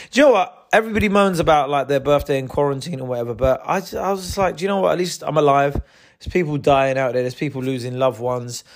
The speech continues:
Um, and you know what? Like, it'd be a bit insensitive of me to go, <laughs> "Oh my God, I'm not allowed to celebrate my birthday. Well, everybody else is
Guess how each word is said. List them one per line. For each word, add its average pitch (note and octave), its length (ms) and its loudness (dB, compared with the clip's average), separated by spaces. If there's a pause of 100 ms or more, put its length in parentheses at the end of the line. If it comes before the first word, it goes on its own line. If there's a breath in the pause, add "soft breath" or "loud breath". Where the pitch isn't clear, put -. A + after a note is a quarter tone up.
(340 soft breath)
Um, A2+ 540 0 (100)
and A#2 680 -6 (100)
you C#3 180 -4
know F3 140 4
what? E3+ 300 2
Like, D3 200 2
it'd D3 200 -2
be D#3 120 2
a D3+ 60 2
bit D3+ 200 -4
insensitive D3+ 600 -2
of B2+ 100 -4
me C3 140 -4
to A#2 80 -12
go, D3 160 -8 (100)
<laughs> - 60 -6
"Oh G#4+ 140 -6
my D4+ 260 -4
God, A3+ 580 -6 (520 loud breath)
I'm C4 200 4
not B3+ 160 0
allowed G3+ 300 0
to - 80 -12
celebrate G3 540 -2
my G2 160 -2
birthday. A#3 920 -2
Well, G#3 540 0 (400 loud breath)
everybody G#3 540 0
else G3+ 480 -2
is G3 340 -6